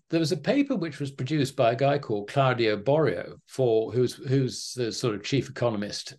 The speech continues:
um, at, um, or chief researcher or whatever, uh, at, uh, the Bank of International Settlements.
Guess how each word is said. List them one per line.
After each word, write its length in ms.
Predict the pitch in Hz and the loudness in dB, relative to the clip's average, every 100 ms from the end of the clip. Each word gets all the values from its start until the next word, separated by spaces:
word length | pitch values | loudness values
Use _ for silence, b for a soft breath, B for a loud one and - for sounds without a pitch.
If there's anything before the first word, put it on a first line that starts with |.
| 113 | -10
um, 320 | 107 104 104 | -8 -8 -8
at, 380 | 123 107 - - - - | -6 -8 -6 -8 -6 -6
um, 360 | 104 104 98 | -4 -6 -10
or 160 | 98 107 | -12 -10
chief 400 | - 113 - - | -6 -6 -8 -12
researcher 560 | 104 - 117 - - | -6 0 0 0 -8
or 40 | 90 | -8
whatever, 360 | 98 95 98 - B B B - | -8 -8 -8 -12 B B B -2
uh, 120 | 131 | 0
at, 320 | 156 135 - | 0 -2 2
uh, 80 | 139 | 2
the 80 | 131 | 4
Bank 240 | 135 123 | 2 0
of 60 | 110 | -2
International 520 | 120 98 107 92 95 | -6 -6 -8 -8 -10
Settlements. 640 | - 247 254 98 73 - | -2 -2 -2 -6 -8 -10